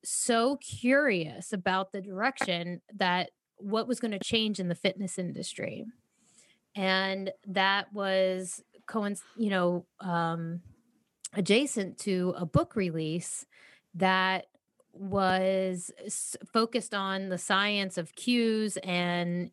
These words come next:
you, and I just thought it was so pertinent that the, that cueing and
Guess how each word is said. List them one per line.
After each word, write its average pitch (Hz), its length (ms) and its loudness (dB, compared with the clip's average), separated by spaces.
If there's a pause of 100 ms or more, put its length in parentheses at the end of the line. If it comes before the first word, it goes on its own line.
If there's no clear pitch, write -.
you, 196 200 -2 (120)
and 190 480 2 (1120)
I 208 140 4
just 226 240 0
thought 233 160 4
it 214 60 -4
was 208 120 -4
so 226 220 0
pertinent 226 640 0
that 196 180 0 (120)
the, 175 260 -4 (100)
that 175 240 -4
cueing 175 800 0 (960)
and 185 580 0